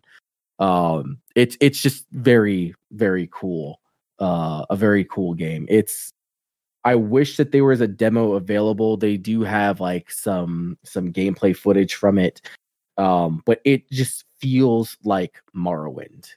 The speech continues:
It has the magic of Morrowind. Everything is, like, this, this toxic hue of red and purple. Um, you know, the, the creatures walking around, it's like they see you and it's just like, it,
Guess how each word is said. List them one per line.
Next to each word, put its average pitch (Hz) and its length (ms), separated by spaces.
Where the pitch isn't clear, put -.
It 87 100
has 104 280
the 95 100
magic 92 460
of 58 80
Morrowind. 82 480
Everything 110 440
is, 104 180
like, 95 220
this, - 320
this - 260
toxic - 580
hue 104 640
of 90 220
red 95 680
and 87 220
purple. 87 640
Um, 80 560
you 98 140
know, 90 160
the, 104 160
the 107 160
creatures 113 800
walking 101 560
around, 92 380
it's 90 100
like 95 140
they 95 100
see 101 280
you 101 200
and 95 140
it's - 200
just - 200
like, 82 280
it, 85 160